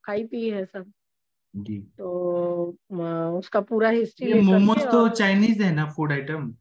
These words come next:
Speaker 2: ये चाइना
Speaker 1: जी
Speaker 2: का
Speaker 1: सर।
Speaker 2: सब चीजें है, यहाँ लोग क्यों खाते हैं यहाँ सब?
Speaker 1: मैदा है, वो सारी चीजें हैं उसमें, तीक्ष्ण रहता है, बहुत मसाला उसके अंदर, बहुत तीखा लहसुन वहसुन पड़ा रहता है।
Speaker 2: जी।
Speaker 1: तो उसका पापा बोलता है कि कहीं मोमोज मिल गया, मतलब गाड़ी रुकवा के खाती है वो।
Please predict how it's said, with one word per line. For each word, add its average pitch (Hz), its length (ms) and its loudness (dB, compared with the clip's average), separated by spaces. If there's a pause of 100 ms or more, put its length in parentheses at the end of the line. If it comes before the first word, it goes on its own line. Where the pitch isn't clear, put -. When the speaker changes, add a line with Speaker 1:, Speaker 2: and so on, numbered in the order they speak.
(480)
Speaker 2:
ये 147 140 -10
चाइना 160 380 -2
Speaker 1:
जी 254 80 -2
Speaker 2:
का 196 140 -2
Speaker 1:
सर। 196 80 -2
Speaker 2:
सब 180 160 -10
चीजें 147 260 -6
है, 143 280 -6
यहाँ 170 280 -2
लोग 175 160 -6
क्यों 180 120 -6
खाते 143 280 -12
हैं 117 100 -8
यहाँ 104 180 -8
सब? 110 200 -20 (200)
Speaker 1:
मैदा 226 320 -4
है, 254 320 -2
वो 220 220 -6
सारी 214 280 -10
चीजें 220 280 -12
हैं 226 80 -10
उसमें, 208 360 -12
तीक्ष्ण 247 460 -10
रहता 226 360 -6
है, 208 80 -8
बहुत 202 360 -10
मसाला 208 340 -10
उसके 208 220 -16
अंदर, 214 180 -10
बहुत 214 220 -14 (100)
तीखा 208 320 -14
लहसुन 202 380 -8
वहसुन 196 340 -12
पड़ा 180 200 -14
रहता 180 380 -12
है। 185 80 -20 (400)
Speaker 2:
जी। 107 400 -6 (260)
Speaker 1:
तो 180 280 -12
उसका 214 220 -12
पापा 208 320 -6
बोलता 233 260 -6
है 240 80 -2
कि 240 140 -12
कहीं 240 220 -4
मोमोज 240 400 -4
मिल 233 160 -4
गया, 254 160 -4
मतलब 254 260 -6
गाड़ी 214 280 -6
रुकवा 226 320 -6
के 233 140 -12
खाती 185 420 -14
है 185 60 -10
वो। 175 220 -20